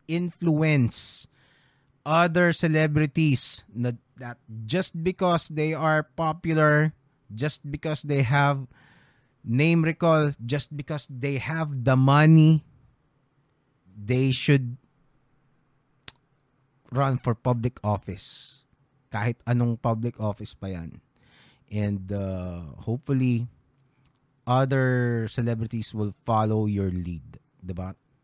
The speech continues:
Meron na silang mapagbabasihan na hindi ko pala kailangang ma-pressure sa mga politiko na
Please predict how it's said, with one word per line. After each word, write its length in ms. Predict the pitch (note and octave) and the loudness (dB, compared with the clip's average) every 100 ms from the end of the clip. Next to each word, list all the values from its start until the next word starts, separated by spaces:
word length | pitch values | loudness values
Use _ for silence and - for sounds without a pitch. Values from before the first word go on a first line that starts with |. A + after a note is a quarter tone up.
| _ | _
Meron 400 | A#2 B2+ C3 C3+ | -4 0 0 2
na 120 | C3 | 0
silang 400 | - B2 B2 B2 | 0 0 0 -2
mapagbabasihan 960 | A#2+ A#2+ G#2 A2+ G#2+ G#2+ - A2 A2 A2 | -2 -4 -4 -4 -4 -6 -4 -2 -2 -2
na 200 | G#2+ G#2 G2+ G#2+ _ _ _ _ _ _ _ _ _ _ _ | -2 -4 -6 -10 _ _ _ _ _ _ _ _ _ _ _
hindi 320 | - C#3+ B2+ B2 | -8 -2 0 0
ko 80 | C3+ | -2
pala 320 | - B2 A#2+ | 0 2 2
kailangang 720 | B2 A#2 A2+ A#2 A2+ A2+ A2+ | 2 0 2 2 2 2 0
ma-pressure 880 | A2 - - A#2 G#2 - A2+ G#2 G2+ _ - | -2 -2 -2 0 0 0 0 0 -2 _ -8
sa 160 | - | -2
mga 240 | G#2+ G#2+ G2+ | 0 -2 -2
politiko 720 | A2 G#2+ G#2 A2 G#2 G2+ G2 - | -2 0 -2 -4 -2 -2 -4 -6
na 480 | A2 G#2+ G#2+ G#2+ | -4 -2 -2 -4